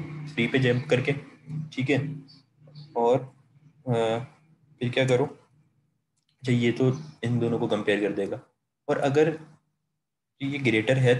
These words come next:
तो ये काम हो, और अगर greater नहीं है तो फिर क्या करो, Move ईसीएक्स के अंदर अभी number one था, यानी कि अभी हम जो comparison के लिए next loop में जा रहे हैं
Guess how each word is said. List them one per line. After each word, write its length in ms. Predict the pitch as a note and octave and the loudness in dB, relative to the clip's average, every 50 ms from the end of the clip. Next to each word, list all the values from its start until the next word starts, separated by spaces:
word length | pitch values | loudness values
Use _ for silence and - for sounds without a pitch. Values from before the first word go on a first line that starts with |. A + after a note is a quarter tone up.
| - - | 0 0
तो 120 | B2+ B2 | 2 2
ये 160 | A#2 B2 B2 | 2 2 2
काम 200 | A#2+ A2 G2+ G2 | 2 2 0 0
हो, 120 | F#2+ - - - - - _ _ _ | -2 -4 -8 -12 -20 -20 _ _ _
और 120 | - B2+ C3 | -2 0 0
अगर 240 | - B2 B2+ C3 C3 | 2 0 2 0 0
greater 300 | B2 A2+ A2+ A#2 C#3 C#3+ C#3 | 0 0 0 0 0 0 0
नहीं 260 | A#2 G2+ A#2 D3+ E3 | 2 0 0 0 0
है 60 | E3 C#3+ | -2 -4
तो 520 | - - - - - _ _ _ _ - | -6 -8 -14 -18 -20 _ _ _ _ -6
फिर 160 | - C#3+ C3+ | -2 -2 2
क्या 140 | C3+ D3+ C#3+ | 2 2 2
करो, 240 | C3+ C#3 C3 C#3+ D#3 D#3 D3+ - - - | 2 2 2 2 0 0 -4 -10 -10 -8
Move 380 | A2 G#2+ G#2+ A#2 C#3+ D#3 - - - _ _ _ _ _ _ _ _ _ _ _ _ _ _ _ _ _ _ _ _ _ _ _ _ _ _ _ _ - | -4 -2 0 0 0 0 -2 -8 -16 _ _ _ _ _ _ _ _ _ _ _ _ _ _ _ _ _ _ _ _ _ _ _ _ _ _ _ _ -12
ईसीएक्स 560 | A2+ A#2+ - - B2+ B2 - B2 B2 B2+ - | -10 -10 -4 -4 -2 0 0 -2 -2 -4 -6
के 100 | - C3 | -12 -16
अंदर 140 | B2 _ _ | -20 _ _
अभी 260 | - _ _ _ _ | -20 _ _ _ _
number 380 | _ _ _ _ _ _ D#3+ | _ _ _ _ _ _ -6
one 60 | D3+ C3+ | -2 0
था, 400 | A#2+ A2 C3 C3+ - - - _ _ _ _ _ _ _ | 0 0 0 -2 -6 -14 -20 _ _ _ _ _ _ _
यानी 200 | G#2+ G#2 G#2 G#2+ | -4 -2 -2 0
कि 100 | G#2+ A#2 | 2 2
अभी 200 | A#2 A2 G#2+ A2 | 2 2 2 2
हम 160 | A#2 A2+ A#2+ A2+ | 2 2 0 0
जो 140 | A2+ A2+ A2 A2+ | 0 -2 -2 0
comparison 580 | - - A2 G#2 - G#2 G#2+ G#2 G#2 A2+ A#2 A#2+ | -2 -2 -2 0 2 2 2 2 2 0 0 -2
के 120 | A#2 A#2+ | -2 -2
लिए 140 | A2 A2+ A#2 A2 | -2 -2 -2 -2
next 260 | A2 G#2 - - - | -2 -4 -4 -2 -4
loop 120 | A2 A2 | -2 -2
में 100 | A#2+ A2+ G#2 | 0 0 2
जा 140 | G2+ G2 | 2 2
रहे 120 | G2 G#2+ A#2 | 2 2 -2
हैं 240 | C3 - - - | -4 -8 -12 -18